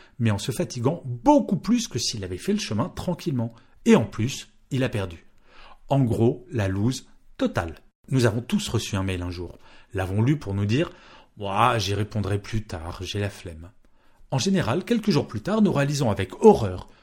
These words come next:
que nous l'avions oublié et que c'est trop tard. Ça, c'est le syndrome du lièvre qui perd la course. Ou alors nous réalisons que nous avons vingt mails que nous avons enterrés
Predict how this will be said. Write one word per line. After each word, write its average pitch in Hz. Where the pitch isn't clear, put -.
que 110
nous 107
l'avions 113
oublié 101
et 104
que -
c'est -
trop 208
tard. 101
Ça, 214
c'est 190
le 123
syndrome 196
du 127
lièvre 180
qui 233
perd 190
la 175
course. -
Ou 185
alors 220
nous 127
réalisons 151
que 117
nous 104
avons 98
vingt 131
mails 170
que 110
nous 107
avons 107
enterrés 104